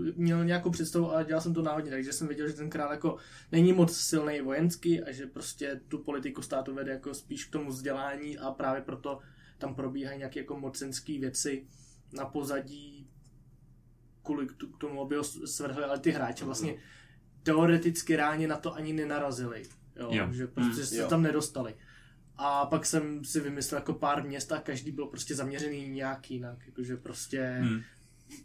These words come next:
Speaker 1: ono to nedává moc smysl jako na té mapě, ale vlastně mají možnost se dostat jako z hor do, eh, bažiny, eh, pak, eh, byli v poušti, že jo, a, a teď prostě každý to město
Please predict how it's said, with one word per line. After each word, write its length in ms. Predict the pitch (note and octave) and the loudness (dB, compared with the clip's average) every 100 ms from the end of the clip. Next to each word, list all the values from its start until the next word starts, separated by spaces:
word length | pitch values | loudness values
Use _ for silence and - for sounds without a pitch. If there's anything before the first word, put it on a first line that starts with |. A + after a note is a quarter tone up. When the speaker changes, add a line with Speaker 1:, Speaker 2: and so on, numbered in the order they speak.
| - E3 | -12 -4
Speaker 1:
ono 220 | F3 F#3 | 4 6
to 100 | F3 | 8
nedává 320 | F3+ F3 E3+ F3 | 8 10 10 10
moc 240 | F3 E3 | 8 6
smysl 280 | D#3+ D3+ E3+ | 2 2 2
jako 200 | D#3+ F3 | 2 2
na 100 | D#3+ | 2
té 120 | F3 | 6
mapě, 300 | E3 D3 D#3 | 4 4 0
ale 260 | D3 D3 D#3 | 0 -4 -2
vlastně 360 | D#3+ - D#3+ D#3+ - | -4 0 0 -2 -6
mají 200 | E3 E3 | 2 6
možnost 320 | E3 D3+ D#3 D#3 | 8 6 2 2
se 80 | |
dostat 320 | D3+ - D#3+ D3+ | 0 -2 -4 -4
jako 300 | C#3+ D#3 C#3+ | -4 -2 -2
z 120 | B2+ | -4
hor 320 | A2 C#3+ C#3+ | -4 -4 -2
do, 760 | C#3 C#3 C3+ C3+ C3+ C3+ C3 - - - - - - | -4 -4 -4 -6 -6 -4 -6 -8 -16 -20 -20 -20 -8
eh, 40 | C3 B2 B2 A#2+ - - - | -4 -4 -4 -8 -12 -12 -6
bažiny, 760 | C#3 C#3 C3 D3 D3 C#3+ C#3 C#3 - - - - | -2 0 0 -2 -2 -4 -8 -12 -16 -20 -20 -14
eh, 240 | C#3+ C3+ C3 | -6 -4 -4
pak, 260 | C#3 C3 - | -4 -6 -4
eh, 180 | C#3+ C3 | -2 -2
byli 320 | C#3 C#3+ C#3 | -4 -2 -2
v 60 | - | -4
poušti, 520 | C#3+ C3+ - - C#3 | -6 -6 -6 -8 -8
že 80 | C#3 | -8
jo, 220 | C#3 C#3 | -4 -4
a, 20 | |
a 180 | B2+ - | -4 -8
teď 160 | B2+ C3 | -10 -10
prostě 280 | D3+ - B2 | -8 -8 -6
každý 260 | C3+ C3+ | -8 -8
to 120 | C3 | -8
město 720 | C#3 C3+ - - C#3+ C#3 C#3+ | -8 -6 -6 -4 -4 -4 -6